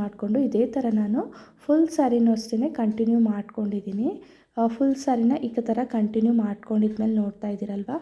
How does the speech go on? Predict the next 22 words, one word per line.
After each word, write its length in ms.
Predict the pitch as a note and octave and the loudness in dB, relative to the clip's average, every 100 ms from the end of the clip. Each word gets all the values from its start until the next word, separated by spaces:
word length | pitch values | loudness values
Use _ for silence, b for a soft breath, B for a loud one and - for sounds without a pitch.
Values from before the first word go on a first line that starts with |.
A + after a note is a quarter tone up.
| B B B | B B B
ಈ 80 | A#3+ | -4
ಥರ 180 | A#3 A3+ A3+ | 0 2 2
ಡಿಸೈನ್ಸ್ 440 | A3 G#3+ G#3+ A3 - | 2 2 0 0 -2
ಕಾಣಿಸ್ತಾ 600 | A3 F#3+ G3+ - - G3+ | -8 -6 -8 -8 -10 -10
ಇದೆ. 280 | F#3+ G3 B3+ F4+ B B B | -8 -4 -4 -4 B B B
ಆ, 60 | A3+ A3+ A3 | 0 2 4
ಮತ್ತು 240 | A3+ B3+ | 2 2
ಈ 80 | C#4+ | 4
ಮಿಡಲ್ 320 | A#3+ G#3+ A3+ A3+ | 4 4 2 0
ಗ್ಯಾಪಲ್ಲೆಲ್ಲ 460 | A#3 A3+ A3 G#3+ G#3+ | -2 -2 0 0 0
ನಾನು 240 | G#3 A#3+ | -2 -2
ಕುಚ್ಚನ್ನು 520 | C#4 A#3+ - A3+ A#3 A3+ | -2 -4 0 0 2 -2
ಕಟ್ಬಿಟ್ಟು 380 | G3+ - G3+ G#3 | -8 -8 -6 -4
ನಾನು 220 | G#3 G3 | -4 -4
ನಿಮಗೆ 280 | G3+ G#3 C4 | -2 -2 -2
ತೋರಿಸ್ತೀನಿ 680 | - G3+ G#3 G#3 - G3 A#3+ | -2 -2 -2 -6 -6 -2 0
ಯಾವ 140 | C4 G#3 | 2 0
ಥರ 220 | - G#3 G#3+ | -2 -4 0
ಡಿಸೈನ್ಸ್ 420 | G#3+ G#3+ G#3 G#3+ G#3+ | -2 -2 -4 -2 -4
ಅನ್ನೋದು 300 | G#3 G3 G#3 | -6 -4 -2
ಬಂದಿದೆ 480 | G3+ G3 G3+ G3+ G3+ | -2 -2 -4 -2 -4
ಅಂತ. 180 | G3 | -6